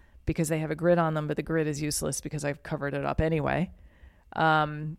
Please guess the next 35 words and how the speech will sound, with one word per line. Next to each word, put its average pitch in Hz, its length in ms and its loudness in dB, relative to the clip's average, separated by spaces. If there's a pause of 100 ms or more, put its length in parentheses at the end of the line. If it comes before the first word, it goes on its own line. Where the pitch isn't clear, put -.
the 160 220 2
grid 156 580 0 (300)
has 151 280 0
no 151 180 0
lines, 143 680 -2
but 170 340 6
I'm 185 160 8
alluding 202 600 8
to 156 500 0 (360)
the 170 240 4
idea 160 440 2
that 160 240 -4
you 160 80 -4
can 151 400 -8 (840)
apprehend 165 600 0
a 156 40 -2
space 147 600 -4
and, 143 320 -8 (580)
you 160 140 -2
know, 151 100 -4
you 147 180 -6
put 165 160 -6
a 156 60 -4
grid 170 300 2
out 151 200 2
over 143 300 -4
it 143 200 -4
and 156 180 -8
that's 151 180 -6
how 160 80 -4
you 147 160 -6
can 147 180 -8
locate 156 360 -4
yourself - 360 -10
somewhere, 135 460 -6